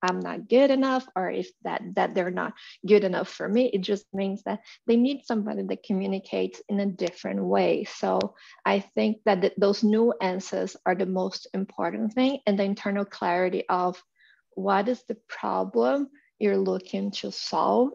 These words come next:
instead of the tasks that you need them to do,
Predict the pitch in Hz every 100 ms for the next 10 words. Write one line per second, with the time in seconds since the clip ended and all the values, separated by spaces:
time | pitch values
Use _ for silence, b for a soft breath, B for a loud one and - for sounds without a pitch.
0 | - 202 - - 190 185 185 - - -
1 | 247 247 - - - 185 185 - 196 180
2 | 175 165 214 - - 202